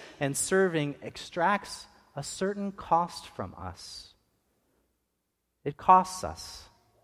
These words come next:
to hold the hope for others, to love when it is hard to love. This in much the same way in that it always takes a little more, you know, to do something properly,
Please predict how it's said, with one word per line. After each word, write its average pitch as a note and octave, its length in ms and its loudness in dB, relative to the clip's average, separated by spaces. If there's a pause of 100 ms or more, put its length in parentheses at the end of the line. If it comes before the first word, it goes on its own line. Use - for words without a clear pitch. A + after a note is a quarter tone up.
(240)
to - 80 -2
hold E3+ 380 4
the C#3+ 80 0
hope D3+ 320 0
for - 200 -6
others, G2+ 680 -6 (340)
to - 120 0
love C#3+ 640 6
when B2+ 380 -6
it C#3 160 -2
is C#3 200 -2
hard D#3 560 2 (140)
to - 140 -6
love. A#2+ 420 -4 (2250)
This D#3 440 2
in C3+ 120 -6
much D3+ 260 0
the C3 100 -4
same C3 360 -2
way C3 500 0
in B2+ 220 -10
that C#3 280 2 (240)
it D#3 100 8
always E3 280 8
takes D#3+ 320 2
a D#3 40 0
little D#3 280 4
more, C#3 340 0
you G#2+ 160 -6
know, G#2+ 280 -8
to - 100 -14
do C#3+ 220 -4
something A#2+ 640 -6
properly, F#2 760 -2